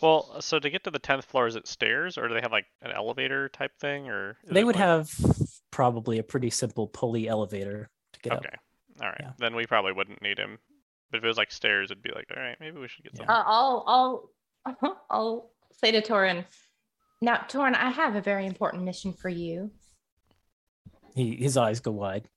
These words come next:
Speaker 3: I,
Speaker 2: Yes?
Speaker 3: like, take his hands.
Speaker 2: What is
Speaker 3: Say,
Speaker 2: it?
Speaker 3: "I think that being in the city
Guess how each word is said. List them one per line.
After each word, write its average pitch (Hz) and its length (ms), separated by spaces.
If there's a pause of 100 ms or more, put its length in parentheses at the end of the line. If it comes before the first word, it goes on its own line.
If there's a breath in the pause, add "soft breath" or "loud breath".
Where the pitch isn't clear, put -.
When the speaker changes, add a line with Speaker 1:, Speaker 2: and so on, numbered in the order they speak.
Speaker 3:
I, 147 60
Speaker 2:
Yes? 196 40
Speaker 3:
like, 180 180
take 190 180
his 170 140
hands. 170 380 (1160 loud breath)
Speaker 2:
What 143 100
is 139 80
Speaker 3:
Say, 104 80
Speaker 2:
it? - 80 (1120 soft breath)
Speaker 3:
"I 233 480 (220)
think 302 320
that 226 340 (460)
being 254 240
in 254 80
the 247 100
city 262 600